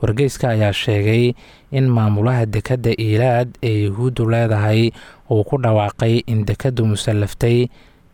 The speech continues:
wax dhaqdhaqaaq ama dakhli ahna aan laga soo saarin siddeeddii bilood ee la soo dhaafay,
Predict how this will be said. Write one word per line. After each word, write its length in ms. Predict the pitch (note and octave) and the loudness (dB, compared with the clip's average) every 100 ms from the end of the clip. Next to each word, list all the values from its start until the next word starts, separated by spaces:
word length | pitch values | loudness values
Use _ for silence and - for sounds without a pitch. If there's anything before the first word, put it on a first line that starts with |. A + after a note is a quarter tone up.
| - | -6
wax 220 | C#3+ - A2 | -4 -4 -4
dhaqdhaqaaq 560 | G#2 A2 G2+ A#2+ B2+ - - _ | -4 -4 -4 -2 -2 -6 -20 _
ama 240 | B2 A2+ G#2 | -4 -2 -2
dakhli 400 | A#2 C#3 A#2 A2+ | -2 -4 -2 -2
ahna 400 | G#2+ A2 A#2 A#2 - | 0 0 0 0 0
aan 160 | G#2+ | 0
laga 200 | G#2+ C3 | 2 0
soo 180 | C3 A#2 | 0 -2
saarin 540 | - A2+ G#2 A2 A#2 - - - | 0 0 2 2 2 0 -10 -20
siddeeddii 640 | - - A2 A2+ A#2+ A2+ G#2+ | -10 -6 -2 0 0 0 0
bilood 480 | A2+ G#2+ G#2+ A2+ A2+ - - - B2 | 0 2 2 0 -4 -16 -20 -8 -4
ee 80 | |
la 160 | A2+ G#2 | -2 -2
soo 220 | - A2 | 0 -2
dhaafay, 440 | G2+ G2 - G2 | 0 -4 -4 -6